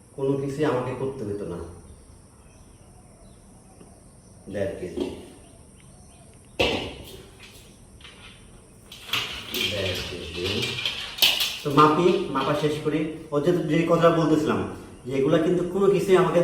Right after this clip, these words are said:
ধরতেও হতো না, করতে হতো না, সব মা করাইতো, মানুষ দিয়ে হোক, যেভাবে হোক। দেখেন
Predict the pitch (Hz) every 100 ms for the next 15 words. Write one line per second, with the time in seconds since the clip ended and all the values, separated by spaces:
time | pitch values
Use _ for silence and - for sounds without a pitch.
0 | - 143 - 196 175 175 180 - - 151
1 | 131 117 113 185 214 208 170 147 135 -
2 | 127 107 107 107 107 113 107 107 107 110
3 | 120 - - - - 101 117 120 113 113
4 | 104 101 104 117